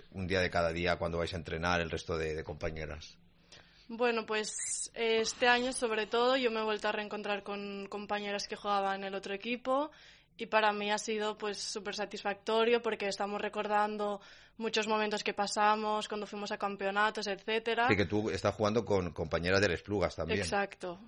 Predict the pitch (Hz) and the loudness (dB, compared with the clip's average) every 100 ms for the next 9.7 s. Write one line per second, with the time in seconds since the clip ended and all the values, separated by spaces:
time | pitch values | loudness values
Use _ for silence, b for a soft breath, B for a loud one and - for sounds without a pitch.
0 | - - - 214 214 190 190 202 202 202 | -18 -10 -6 -4 -4 -4 -4 -4 -2 -2
1 | 208 208 196 - 226 247 254 277 - 226 | -2 -2 -4 0 2 2 2 0 0 0
2 | 214 214 214 220 220 220 214 214 208 208 | 2 2 2 2 -2 -2 0 2 2 0
3 | 214 208 220 214 214 202 208 202 202 196 | -2 0 4 4 4 0 0 0 -2 -4
4 | 208 202 202 202 196 254 262 285 330 - | -4 -4 -4 -4 0 0 2 2 0 -4
5 | B B B B B - 240 220 220 214 | B B B B B -8 -6 4 6 6
6 | 196 190 190 180 - - - - 214 208 | 4 0 -2 -2 -6 -10 -12 -4 0 2
7 | 208 220 220 - 214 214 214 214 - 214 | 2 0 -2 -4 -4 -4 -2 -2 0 2
8 | 208 202 208 214 214 226 240 269 269 - | 2 0 -4 -4 0 6 6 6 0 -6
9 | 202 190 185 180 175 165 175 | -4 -2 -2 -4 -8 -10 -16